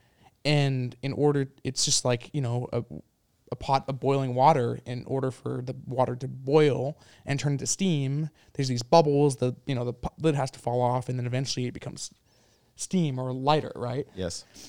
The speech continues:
Speaker 1: And it feels like we're in a very solid place right now, but there's friction happening, and it's becoming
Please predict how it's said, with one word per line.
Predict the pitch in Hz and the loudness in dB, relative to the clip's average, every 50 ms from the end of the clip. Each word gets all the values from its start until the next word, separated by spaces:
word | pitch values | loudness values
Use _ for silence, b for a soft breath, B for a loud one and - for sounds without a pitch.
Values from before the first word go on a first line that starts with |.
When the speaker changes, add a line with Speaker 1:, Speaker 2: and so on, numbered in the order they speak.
| B - | B -4
Speaker 1:
And | 143 143 | -2 -2
it | 135 127 | -2 -2
feels | - - 208 214 214 190 185 156 | 0 2 2 4 4 2 0 0
like | 151 143 127 - - | 0 -2 -2 -4 -10
we're | - 131 123 135 143 147 | -12 -4 0 2 2 4
in | 139 | 2
a | 131 | 2
very | 117 - 143 143 | 2 2 2 2
solid | 127 - - - - 143 147 143 143 135 127 | 2 0 0 2 2 4 4 4 2 0 -2
place | - - 160 170 196 - - | -2 0 0 0 2 2 0
right | 147 135 | 0 2
now, | 127 120 120 120 | 0 0 -2 -2
but | 123 123 - | -4 -6 -4
there's | - 131 127 - b b b b b b b | -4 -4 -4 -4 b b b b b b b
friction | - - - 185 185 - - 147 | -10 -4 -2 -2 0 0 -2 -2
happening, | 131 120 127 123 120 123 123 123 123 123 | 0 0 -2 -2 -2 -2 -2 -2 -2 -2
and | 120 117 117 117 - | -2 -4 -4 -6 -8
it's | - - - | -10 -10 -10
becoming | - 131 - - 147 147 147 139 131 123 120 117 117 | -10 -8 -4 -2 -2 0 0 0 -2 -2 -4 -6 -8